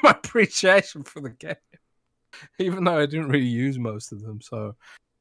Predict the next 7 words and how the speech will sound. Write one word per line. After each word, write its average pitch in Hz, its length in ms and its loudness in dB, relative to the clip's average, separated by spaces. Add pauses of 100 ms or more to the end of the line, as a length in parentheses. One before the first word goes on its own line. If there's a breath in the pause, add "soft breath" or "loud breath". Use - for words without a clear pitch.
(120)
um, 120 540 2 (480)
maybe, 131 480 -2
maybe 135 320 -2
I'm 120 160 0
weird 107 380 -2 (180)
like 104 260 -10
that. 95 200 -6